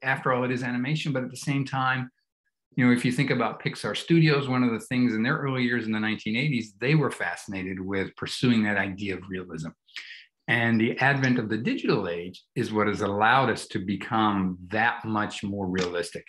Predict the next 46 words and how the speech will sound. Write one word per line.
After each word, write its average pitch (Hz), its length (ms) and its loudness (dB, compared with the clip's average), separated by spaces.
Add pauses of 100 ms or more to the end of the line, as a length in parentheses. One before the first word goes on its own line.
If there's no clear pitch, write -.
And 160 100 -8
so 131 80 -2
the 120 100 2
last 165 420 2
film 202 180 -2
I 175 60 -2
want 160 220 2
to 151 60 -6
show 160 100 -4
you, 107 180 -6
just 196 220 -8
to 180 60 -4
give 170 180 -4
you 160 140 0
an 135 60 0
idea 127 440 0
of 101 380 0 (420)
the 107 60 -2
progression 131 500 2
of - 80 -2
timeline, 113 540 -2
you 92 40 -6
know, 92 100 -6
the 90 100 -6
first 123 280 2
one 113 140 2
we 110 80 2
saw, 104 520 -2 (640)
uh, - 360 -10
very 110 280 0
rudimentary, 104 680 4
this 117 360 0
one, 113 320 -2
very 107 220 0
unique 104 480 -6
look. 104 240 -2 (380)
And 110 120 2
then 113 160 4
this 110 280 0 (240)
third 285 360 2
one 110 540 -2 (420)
is 113 180 0
actually 123 360 2
an - 100 -12
Oscar 110 420 -2
winner, 110 400 -4